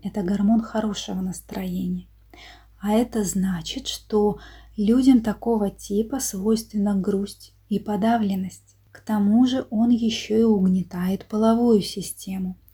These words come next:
Именно поэтому сексуальное желание у этого типа снижено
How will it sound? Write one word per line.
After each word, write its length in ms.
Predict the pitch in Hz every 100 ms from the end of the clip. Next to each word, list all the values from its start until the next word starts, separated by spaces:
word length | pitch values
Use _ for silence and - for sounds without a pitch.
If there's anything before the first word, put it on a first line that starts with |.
| - - - -
Именно 420 | 226 226 220 202 202
поэтому 680 | - 202 208 262 269 202 190
сексуальное 760 | - 202 - - 226 233 220 196
желание 540 | 202 202 233 226 220 -
у 80 |
этого 360 | 196 196 214 233
типа 360 | 226 202 - 220
снижено 680 | - 226 226 175 180 160